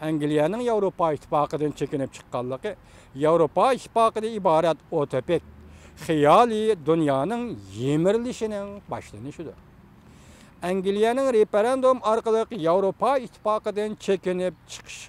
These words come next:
g'alabasi egilik, huquq va o'z taqdirini o'zi belgilashning huquq markazlashtirilgan mustabidizm va kollektivizmlik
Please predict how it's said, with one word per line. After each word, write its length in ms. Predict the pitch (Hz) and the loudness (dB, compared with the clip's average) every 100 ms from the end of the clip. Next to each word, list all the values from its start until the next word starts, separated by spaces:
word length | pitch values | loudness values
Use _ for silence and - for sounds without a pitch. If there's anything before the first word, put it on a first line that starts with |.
| 117 | -6
g'alabasi 520 | 135 120 123 - 247 - - - - - 185 | -6 -6 -8 -6 -6 -8 -20 -20 -16 -2 0
egilik, 340 | 185 208 269 - 190 | 0 -2 -2 0 2
huquq 380 | 214 - 226 220 | 2 2 2 2
va 80 | 202 - - 214 | 0 0 2 6
o'z 140 | 254 233 - | 6 4 0
taqdirini 560 | 247 247 - 247 240 247 - 214 | 0 0 0 -2 0 -8 -4 -6
o'zi 180 | 196 170 | -4 -2
belgilashning 720 | 180 196 190 190 175 - 180 170 - - - - 127 | 0 0 0 0 -2 -4 -6 -6 -10 -20 -20 -10 2
huquq 400 | 165 - 196 247 - 127 143 | 2 4 2 2 -2 -10 0
markazlashtirilgan 1120 | 190 185 - 233 226 240 226 247 247 240 240 240 196 | 0 0 0 0 0 -2 -2 -6 -6 -4 -6 -6 -4
mustabidizm 1120 | 175 - 190 - - - 196 247 196 185 254 254 233 | -4 0 -2 -2 -20 -10 -8 -6 -6 -4 -4 -2 -2
va 80 | 202 - | -2 0
kollektivizmlik 1080 | 190 180 185 180 160 160 160 175 285 277 | 0 0 -2 -4 -4 -4 -2 -2 2 2